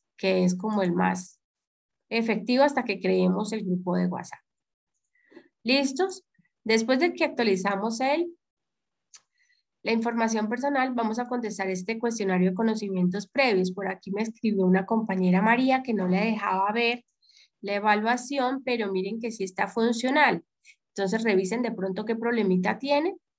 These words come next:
y contestan, le dan clic aquí en continuar y contestan ese cuestionario. ¿Listos? En todas las fichas está disponible el cuestionario de conocimientos previos.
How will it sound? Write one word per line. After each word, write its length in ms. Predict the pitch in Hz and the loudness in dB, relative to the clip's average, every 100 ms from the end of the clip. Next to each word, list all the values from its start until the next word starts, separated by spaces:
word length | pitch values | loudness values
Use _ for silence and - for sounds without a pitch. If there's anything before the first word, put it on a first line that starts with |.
| - | 0
y 200 | 330 339 | 0 4
contestan, 760 | 294 254 247 240 226 247 269 | 2 2 2 0 0 -4 -4
le 80 | 233 | -2
dan 200 | 180 180 | 0 0
clic 200 | 190 226 | -2 -2
aquí 220 | 233 240 | -4 -2
en 120 | 240 | -4
continuar 600 | 247 254 247 208 233 320 339 | -4 -8 -4 0 4 4 0
y 120 | - | -4
contestan 580 | 214 190 190 180 208 214 | -4 -2 -2 -2 0 0
ese 220 | 214 220 | 0 -4
cuestionario. 680 | 214 214 - 175 170 160 - _ _ _ _ _ _ - | -4 -6 -4 -2 -2 -6 -12 _ _ _ _ _ _ -6
¿Listos? 600 | 208 262 254 392 440 - _ _ - | 2 2 4 0 0 -8 _ _ -6
En 240 | 214 208 | -2 2
todas 220 | 277 339 | 6 6
las 160 | 330 - | 6 4
fichas 260 | 240 240 254 | 0 -2 -4
está 260 | 240 - | -4 -4
disponible 500 | 185 185 202 190 175 | -4 -4 -2 0 0
el 80 | 185 | -2
cuestionario 500 | 202 208 190 175 175 | -4 -4 -2 -2 -2
de 60 | - | -6
conocimientos 760 | 190 185 180 175 165 - - | -4 -4 -4 -6 -8 -20 -20
previos. 520 | - - - _ - | -16 -14 -16 _ -20